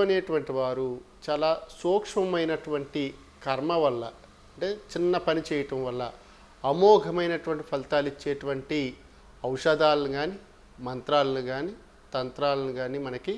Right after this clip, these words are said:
చెప్పడం జరిగింది. కాబట్టి మనం ఈ కొన్ని ఎపిసోడ్ల నుంచి మెటలర్జీకి సంబంధించినటువంటి, అంటే ధాతు లోహ శాస్త్రాలకు సంబంధించినటువంటి విషయాలు మనం చెప్పుకుంటూ ఉన్నాం.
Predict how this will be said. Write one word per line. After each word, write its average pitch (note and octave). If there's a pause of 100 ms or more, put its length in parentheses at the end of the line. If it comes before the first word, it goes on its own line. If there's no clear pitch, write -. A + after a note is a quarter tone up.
(500)
చెప్పడం C#3
జరిగింది. A2+ (760)
కాబట్టి F3 (640)
మనం F#3
ఈ E3+ (320)
కొన్ని F#3
ఎపిసోడ్ల F#3+
నుంచి E3 (540)
మెటలర్జీకి F#3+
సంబంధించినటువంటి, D3
అంటే B2+ (340)
ధాతు E3 (120)
లోహ C#3+
శాస్త్రాలకు D3+
సంబంధించినటువంటి C3+
విషయాలు C#3
మనం D#3+ (580)
చెప్పుకుంటూ D#3+
ఉన్నాం. A#2